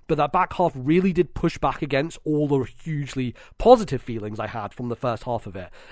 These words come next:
Um, so, like, you know, the, the thing that defines two D Metroid is the back half of that game, you have the screw attack and the speed booster. And what both of those achieve is a devastation for killing enemies quickly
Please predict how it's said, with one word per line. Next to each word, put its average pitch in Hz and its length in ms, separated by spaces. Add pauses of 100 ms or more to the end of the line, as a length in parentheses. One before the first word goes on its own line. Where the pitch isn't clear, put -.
Um, 107 320 (160)
so, 147 180
like, 139 260 (520)
you 185 120
know, 131 120
the, 131 100
the 147 200
thing 226 220
that 175 80
defines 175 400
two - 160
D 220 100
Metroid 123 340
is 120 100
the 135 80
back 170 260
half 165 200
of 143 40
that 123 140
game, 180 280 (200)
you 185 160
have 156 220
the 117 60
screw 165 280
attack 214 400
and 170 120
the 143 60
speed 180 400
booster. 104 400
And 131 120
what 127 180
both 190 200
of 240 60
those 190 180
achieve 165 480 (320)
is 175 240
a 139 280 (240)
devastation 190 640
for 143 120
killing 196 380
enemies 233 300
quickly 269 400